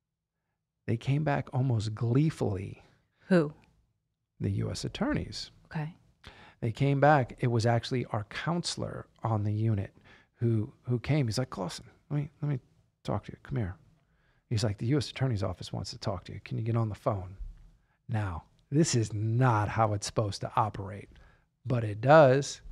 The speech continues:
Speaker 1: And I'm like, "Listen, man, I got nothing to say." He's like, "Dude, like, you're,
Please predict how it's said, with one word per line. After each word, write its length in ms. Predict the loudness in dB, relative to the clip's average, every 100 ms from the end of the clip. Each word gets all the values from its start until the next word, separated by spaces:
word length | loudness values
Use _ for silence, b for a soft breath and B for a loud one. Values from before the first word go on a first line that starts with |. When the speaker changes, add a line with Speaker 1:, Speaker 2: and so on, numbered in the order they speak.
| b b b -20 _ _ _ _
Speaker 1:
And 400 | 2 4 4 0 0
I'm 160 | 0
like, 240 | 0 -4 -4
"Listen, 240 | -6 -6
man, 200 | -8 -6
I 100 | -4
got 160 | -4 -4
nothing 340 | -4 -4 -4
to 60 | -4
say." 300 | 0 0 0
He's 200 | -2 -4
like, 160 | -6 -10 _ _ _ _ _ _ _ _ _ _ _ 4
"Dude, 280 | 4 4 -2 _ _
like, 140 | -10 -10 -4
you're, 120 | -4